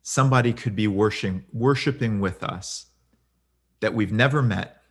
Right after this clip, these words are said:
in a place that we've never been, but by our witness to Jesus Christ as First Baptist Church of Oregon City, our witness is God's family, that they might be drawn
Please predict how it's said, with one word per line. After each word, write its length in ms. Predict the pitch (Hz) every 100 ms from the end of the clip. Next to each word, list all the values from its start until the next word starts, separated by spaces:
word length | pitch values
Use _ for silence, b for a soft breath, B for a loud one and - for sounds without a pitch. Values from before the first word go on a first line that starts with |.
| _ _ -
in 100 | 101
a 40 |
place 400 | 92 - 156 156
that 100 | -
we've 220 | 131 123 120
never 240 | 107 104
been, 460 | 95 92 87 87 85 _ _ _ _ _ _ _ _ _ _ _ _ _ _ _
but 140 | - -
by 220 | 104 104
our 260 | 120 143
witness 600 | 123 110 - 107 98 87 -
to 120 | 101
Jesus 460 | 92 104 101 95
Christ 640 | - - 92 90 95 - - _ _ _ _ _
as 160 | - 98
First 340 | - 120 123
Baptist 400 | - 107 - -
Church 280 | - 104 -
of 100 | 92
Oregon 320 | 95 92 92
City, 460 | 87 - 95 90 92 _ _ _ _ _ _ _ _ _ _ _ _ -
our 180 | 101 104
witness 480 | 113 151 143 131
is 100 | 104
God's 440 | 98 104 101 98 -
family, 680 | - 95 92 92 92 - 98 _ _ _ _ _ _ _ _ _ _
that 180 | 123 120
they 140 | 135 151
might 240 | 156 151
be 160 | 135 123
drawn 720 | 107 135 139 101 92 92